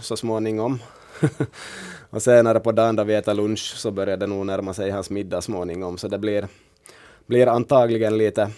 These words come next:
konstigt med de där tiderna, men vi får se hur han ställer om sig också. Men att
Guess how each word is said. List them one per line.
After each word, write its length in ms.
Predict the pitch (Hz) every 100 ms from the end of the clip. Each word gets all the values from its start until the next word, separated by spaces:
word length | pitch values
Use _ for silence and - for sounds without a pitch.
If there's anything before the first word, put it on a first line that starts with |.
| - _ -
konstigt 340 | 110 - 110
med 120 | 101
de 120 | 107
där 60 | 107
tiderna, 460 | - 107 95 95 101
men 160 | 107
vi 80 | 110
får 160 | 131 113
se 280 | 120 101 101 - -
hur 80 |
han 240 | 104 95 90
ställer 380 | - - 92 87
om 120 | 90
sig 260 | 90 95 85
också. 340 | - - 107 104 -
Men 180 | 101
att 240 | 120 -